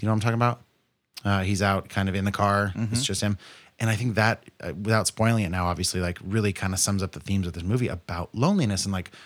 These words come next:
Speaker 1: what it means to be loved or what love even is or, or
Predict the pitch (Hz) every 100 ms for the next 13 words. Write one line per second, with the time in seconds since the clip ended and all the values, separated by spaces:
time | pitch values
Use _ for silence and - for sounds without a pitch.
0 | - 110 113 101 107 107 - 101 90 95
1 | 95 - 104 113 110 90 73 82 78 80
2 | 76 - 151 165 127 95 117 - 85 -
3 | 104 98 92